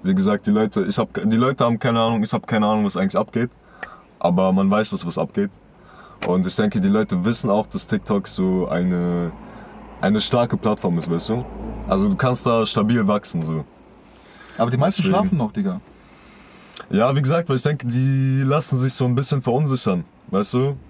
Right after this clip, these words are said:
Speaker 1: Die,
Speaker 2: Alle
Speaker 1: die
Speaker 2: denken
Speaker 1: laden sich diese App runter, weißt du, so die ersten drei Videos, die sie sehen, sind, keine Ahnung, irgendwelche Mädchen, die halt gut aussehen oder irgendwelche Typen, die da tanzen, so.
Speaker 2: Ja.
Speaker 1: Und denkst so, „Oh, das ist gar nichts für mich.“
Speaker 2: Ja, ja.
Speaker 1: <laughs> Also ich so, so,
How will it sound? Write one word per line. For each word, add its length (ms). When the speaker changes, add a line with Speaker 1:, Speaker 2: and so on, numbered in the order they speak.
Speaker 1:
Die, 100
Speaker 2:
Alle 160
Speaker 1:
die 60
Speaker 2:
denken 160
Speaker 1:
laden 240
sich 120
diese 220
App 180
runter, 480
weißt 220
du, 60
so 200
die 140
ersten 260
drei 160
Videos, 260
die 80
sie 120
sehen, 240
sind, 280
keine 200
Ahnung, 280
irgendwelche 420
Mädchen, 360
die 100
halt 200
gut 160
aussehen 400
oder 160
irgendwelche 360
Typen, 280
die 80
da 120
tanzen, 380
so. 240
Speaker 2:
Ja. 320
Speaker 1:
Und 80
denkst 200
so, 120
„Oh, 320
das 240
ist 220
gar 200
nichts 280
für 120
mich.“ 300
Speaker 2:
Ja, 380
ja. 80
Speaker 1:
<laughs> 340
Also 280
ich 100
so, 640
so, 280